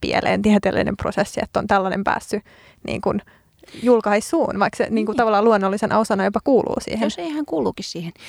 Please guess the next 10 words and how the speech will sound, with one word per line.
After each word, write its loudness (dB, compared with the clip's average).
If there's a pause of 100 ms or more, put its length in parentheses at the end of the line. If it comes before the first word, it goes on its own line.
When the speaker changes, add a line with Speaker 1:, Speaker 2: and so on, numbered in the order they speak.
(160)
Speaker 2:
Tietysti -6
sitten -8
on -6 (120)
eri -2
juttu -6
on, -2 (720)
ää, -4 (180)
tällaiset... -2
Niin -6
kuin, -12